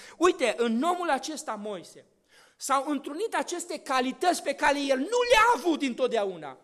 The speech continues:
A fost educat de Dumnezeu, a fost învățat de Dumnezeu, a stat în părtășie cu Dumnezeu. Și atunci a iubit, a început să iubească oamenii. Spune încă o dată că el n-a fost așa. Când l-a văzut la patruzeci de ani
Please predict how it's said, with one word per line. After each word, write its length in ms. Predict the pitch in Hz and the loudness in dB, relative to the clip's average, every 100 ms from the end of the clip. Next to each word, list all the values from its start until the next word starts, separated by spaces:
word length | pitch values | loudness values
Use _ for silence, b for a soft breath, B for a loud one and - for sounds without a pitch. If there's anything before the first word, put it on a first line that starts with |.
| _ B B | _ B B
A 120 | 277 | 2
fost 280 | 359 349 - | 4 0 0
educat 600 | 320 339 339 349 381 392 | 2 2 0 0 2 4
de 120 | 427 | 2
Dumnezeu, 580 | 392 359 285 196 190 139 - _ B | 2 -2 -4 -2 -4 -4 -14 _ B
a 100 | 311 | 2
fost 260 | 294 370 - | 2 2 2
învățat 640 | 339 277 302 - - 370 370 | 2 4 2 4 8 8 8
de 80 | |
Dumnezeu, 500 | 339 320 277 285 247 B B | 2 0 2 4 4 B B
a 120 | 294 | -2
stat 300 | - 381 370 | 2 0 0
în 100 | 381 | 0
părtășie 600 | 359 320 - 311 370 349 | 4 4 2 -2 -2 -2
cu 140 | 349 | -2
Dumnezeu. 640 | 311 302 269 208 262 214 - - B B | -2 2 2 4 2 2 -2 -16 B B
Și 120 | 330 | 2
atunci 460 | - 392 392 339 | 2 0 0 0
a 340 | 277 214 - 254 | 2 2 2 2
iubit, 420 | 254 226 330 359 | 2 -2 -6 -4
a 40 | 277 | -4
început 360 | 262 285 339 | -4 -8 -8
să 120 | 320 294 | -6 -6
iubească 580 | 240 302 294 - 320 | -2 0 0 0 0
oamenii. 540 | 254 294 302 285 240 - B B | 4 4 4 2 -2 -4 B B
Spune 280 | - 339 359 | -4 0 0
încă 120 | 349 | 2
o 20 | |
dată 240 | 320 320 320 | 4 4 0
că 140 | 330 | 0
el 140 | 320 302 359 | 2 2 4
n-a 180 | 427 | 4
fost 400 | 381 392 370 - | 4 4 2 4
așa. 560 | - 254 262 226 160 - _ _ _ _ b b | 0 0 0 -2 -4 -12 _ _ _ _ b b
Când 180 | 339 359 | 4 8
l-a 140 | 339 | 8
văzut 300 | 320 311 349 | 8 4 2
la 160 | 370 320 | 2 2
patruzeci 640 | - 339 320 330 302 285 | 4 2 2 -2 -2 -4
de 120 | 302 | 0
ani 220 | 285 247 | 2 2